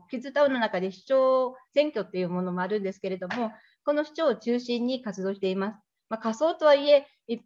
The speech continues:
ぱい、あの、社会の資質もいろいろ学ぶわけですから、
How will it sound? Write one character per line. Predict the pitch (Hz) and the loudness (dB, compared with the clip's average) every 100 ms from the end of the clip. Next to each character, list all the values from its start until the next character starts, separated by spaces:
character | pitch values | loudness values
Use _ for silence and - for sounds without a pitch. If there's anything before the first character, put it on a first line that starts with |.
| - | -4
ぱ | 254 | -2
い、 | - | 0
あ | 202 | -2
の、 | 196 190 | -2 -4
社 | 240 | -2
会 | 262 254 | 0 0
の | 185 | 0
資 | 180 202 | -6 -10
質 | - 226 | -6 -2
も | 233 | -2
い | 233 | 2
ろ | 240 | 4
い | 247 | 4
ろ | 180 | 2
学 | 190 208 202 | -2 -2 -2
ぶ | |
わ | 214 | -2
け | 214 | -2
で | 185 196 | -6 -8
す | - | -6
か | 190 | -2
ら、 | 208 | -2